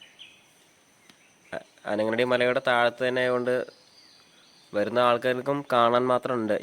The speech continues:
ഈ കുളം. എഴുപത് വർഷം പഴക്കമുള്ള ഈ കുളം ഇപ്പോഴാണ് പ്രാദേശിക സ്ഥാപനത്തിൻ്റെ സഹായത്തോടു കൂടിയിട്ട് നവീകരിച്ച് ജനങ്ങളിലേക്ക് എത്തിച്ചത്. കുറച്ച് ഭാഗത്ത് കുറച്ച് കൈവേരികളൊക്കെ ഉണ്ട്.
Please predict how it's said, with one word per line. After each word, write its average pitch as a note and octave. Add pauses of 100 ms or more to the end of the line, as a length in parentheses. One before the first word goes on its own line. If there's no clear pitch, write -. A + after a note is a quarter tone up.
ഈ -
കുളം. E2+ (960)
എഴുപത് B2
വർഷം C#3+
പഴക്കമുള്ള C#3
ഈ -
കുളം B2 (1040)
ഇപ്പോഴാണ് C#3+ (160)
പ്രാദേശിക B2
സ്ഥാപനത്തിൻ്റെ C3+ (340)
സഹായത്തോടു A#2
കൂടിയിട്ട് A#2+
നവീകരിച്ച് A2+ (1000)
ജനങ്ങളിലേക്ക് A2
എത്തിച്ചത്. F#2 (3000)
കുറച്ച് B2
ഭാഗത്ത് D#3+
കുറച്ച് E3+
കൈവേരികളൊക്കെ D#3
ഉണ്ട്. G#2+